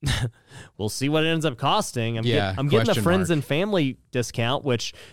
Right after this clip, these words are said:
Speaker 1: maybe is M S R P from the,
Speaker 2: Yeah.
Speaker 1: <laughs> the looks of it.
Speaker 2: <laughs>
Speaker 1: Hey, we're not gonna charge you ten grand over M S R P.
Speaker 2: Yeah, hey, yeah, we'll charge you what it is.
Speaker 1: <laughs>
Speaker 2: Yeah. No, it, it's, it's one of those things. And, and, like, you know, they were like,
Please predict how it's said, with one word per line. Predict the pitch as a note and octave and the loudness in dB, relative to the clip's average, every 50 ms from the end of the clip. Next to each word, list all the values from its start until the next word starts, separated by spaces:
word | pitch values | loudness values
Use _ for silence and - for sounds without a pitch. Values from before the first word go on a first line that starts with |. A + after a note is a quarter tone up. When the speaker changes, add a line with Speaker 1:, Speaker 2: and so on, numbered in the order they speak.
| - _ | -18 _
Speaker 1:
maybe | - B2 C3+ D#3 D#3+ D#3 D#3 C#3+ | -2 0 2 2 4 4 4 2
is | C3 - - | 2 0 -2
M | - C3 C3 D3 | -4 -2 0 0
S | C#3 B2+ - | 0 0 0
R | C#3 A#2+ A2 | 0 0 0
P | - - - D#3+ E3 D3 | -2 -2 0 0 0 0
from | - A#2+ A#2 A#2 | 0 -2 -2 0
the, | C3 D#3 | 2 4
Speaker 2:
Yeah. | D#3 C#3 C#3+ - - - - - | 4 4 4 4 4 4 6 6
Speaker 1:
<laughs> | - F3+ | 4 4
the | F#3 E3 | 4 6
looks | F#3+ F#3 G3+ - - - | 4 4 4 2 2 2
of | E3 F3 - E3+ | 0 2 2 2
it. | G3+ D#3 - - - - | 2 2 2 0 -2 -2
Speaker 2:
<laughs> | D#3+ C3+ C#3 C3 - - | -4 -4 -4 -6 -4 0
Speaker 1:
Hey, | E3+ F3+ F3+ | 2 2 4
we're | D#3+ E3 | 4 4
not | F3 F#3 G3 | 2 2 2
gonna | F#3 F3 E3 | 0 0 0
charge | - - D#3 D#3 C#3 | 2 2 2 2 2
you | C#3+ B2+ | 0 -2
ten | - - D3 C#3 C3 | 0 0 0 0 0
grand | B2 B2+ B2+ B2+ A#2+ | 0 0 0 2 2
over | A#2+ A2 G2+ A2 | 0 0 2 0
M | A2+ A2 G#2 | 0 0 0
S | G#2 - - | 0 -2 -2
R | A#2+ G#2 G2+ | -2 -4 -4
P. | - - A2 G2+ | -4 -4 -2 0
Speaker 2:
Yeah, | A2 A2+ G2+ F2+ F#2+ | 0 0 0 0 0
hey, | A2 B2 A#2+ A2 G#2 G2+ | 0 2 2 2 2 2
yeah, | G#2+ A2+ G2 | 2 2 2
we'll | F2+ A#2 A#2+ | 2 0 -2
charge | A2+ - C3+ B2 A#2 A#2+ | -2 -2 -4 -4 -2 -2
you | A#2+ A#2 | -2 -2
what | A#2+ A#2+ A#2+ | -2 -4 -4
it | A#2 A#2 | -2 -2
is. | A#2+ A2+ G2 E2+ - - - - - - | -2 -2 -2 -4 -6 -12 -16 -18 -4 0
Speaker 1:
<laughs> | A#3 A#3+ - B3+ C4 B3+ - A#3+ - - A3 G#3+ G3+ F3+ D#3 | 0 2 4 4 2 2 2 0 -2 -2 -6 -14 -12 -6 -4
Speaker 2:
Yeah. | A2+ G#2+ G2+ F2 E2+ E2+ - - - - D#3+ E3+ E3+ E3+ E3 | -2 0 0 0 -2 -4 -8 -12 -14 -10 -10 -10 -8 -6 -4
No, | G#2 G#2 G2 F#2+ | -2 -2 0 0
it, | F#2 A2+ A#2+ - | 0 -2 -2 -2
it's, | - D#3 - - - - - - - - C#3+ D#3+ D3 | -2 -2 -2 -2 -4 -8 -8 -10 -10 -10 -8 -6 -4
it's | A#2 A#2 A2+ - | -4 -4 -2 -2
one | B2 A#2 | 0 2
of | A2 G#2+ | 2 2
those | G#2 G#2 G2+ | 2 0 -2
things. | - - F#2 G#2 A2 F2 | -4 -4 -4 -4 -4 -4
And, | F2+ E2 C#2 - - | -6 -8 -10 -8 -6
and, | A2 G#2+ G2+ | -4 -4 -2
like, | G2 F#2+ F#2 F2+ - - _ _ _ _ _ _ _ _ _ _ _ _ _ _ - | -2 -4 -6 -6 -10 -14 _ _ _ _ _ _ _ _ _ _ _ _ _ _ -10
you | A#2+ | -8
know, | G#2 E2+ E2 | -8 -6 -6
they | F2 G2+ | -4 -4
were | G#2 F#2+ | -4 -2
like, | F2 E2 | -4 -4